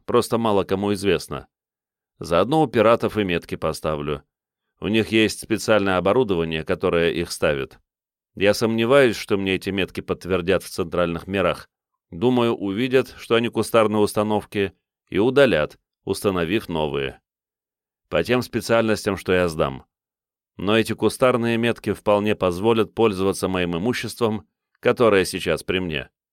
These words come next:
Вот так вот и получилось. Два полных дня я потратил на подготовку, удаление старой и установку новой сети.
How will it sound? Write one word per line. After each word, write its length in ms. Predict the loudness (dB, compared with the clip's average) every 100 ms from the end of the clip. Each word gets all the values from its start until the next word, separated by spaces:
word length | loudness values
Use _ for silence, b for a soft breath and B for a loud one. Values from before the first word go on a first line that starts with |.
| _ _ _ _ _ _ _ _ _
Вот 420 | -4 2 2 2 0
так 240 | 0 4
вот 180 | 2 2
и 40 |
получилось. 840 | 0 2 2 -2 -2 -2 -4 -10 -16 -16
Два 340 | -6 0 0
полных 460 | 2 2 4 0 -4
дня 360 | -4 -2 -4 _ _ _ _
я 180 | 0 0
потратил 560 | 2 0 4 2 2 0
на 120 | 2
подготовку, 840 | -2 0 -2 0 0 0 0 0 -2 _ _
удаление 640 | -8 2 4 4 4 2 -2
старой 600 | 0 0 2 2 -2 -6 _ _
и 100 | -2
установку 680 | 0 2 -2 0 -2 -2 -6
новой 340 | -2 0 0
сети. 480 | 0 -2 -4 -6 -12